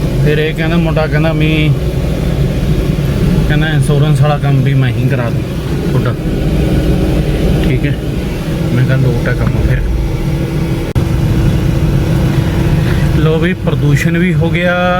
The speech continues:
ਇੰਸ਼ੋਰੈਂਸ ਵੀ ਹੋ ਗਈ। ਬਈ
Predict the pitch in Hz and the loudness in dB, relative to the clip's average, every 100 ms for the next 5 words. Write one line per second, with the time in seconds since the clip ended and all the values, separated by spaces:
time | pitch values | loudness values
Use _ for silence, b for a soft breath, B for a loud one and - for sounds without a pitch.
0 | 190 160 147 - 147 180 165 156 151 143 | -2 -2 0 2 2 2 0 -2 0 0
1 | 123 120 - - - - - - - - | 0 0 -2 -4 -2 -2 0 0 0 0
2 | - - - - - - - - - - | 0 0 0 0 2 2 2 2 2 2
3 | - - - - - - - 143 | 2 0 0 0 0 0 0 0